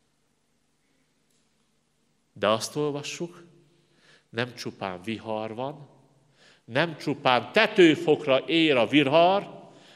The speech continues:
hanem arról olvasunk, hogy van megoldás. És kedves testvéreim, harmadsorban hadd szóljunk az Isten megoldásáról. Így olvassuk,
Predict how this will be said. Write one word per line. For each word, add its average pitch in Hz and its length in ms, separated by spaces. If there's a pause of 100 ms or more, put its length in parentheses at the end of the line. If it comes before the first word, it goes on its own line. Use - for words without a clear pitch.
(120)
hanem 117 420
arról 185 360
olvasunk, 165 720 (520)
hogy 90 220
van 110 240
megoldás. 92 1040 (1200)
És - 60
kedves 143 280
testvéreim, 92 680 (1040)
harmadsorban 98 1080 (280)
hadd 113 240
szóljunk 104 760 (400)
az - 260
Isten - 420
megoldásáról. 85 1120 (920)
Így 117 240
olvassuk, 131 640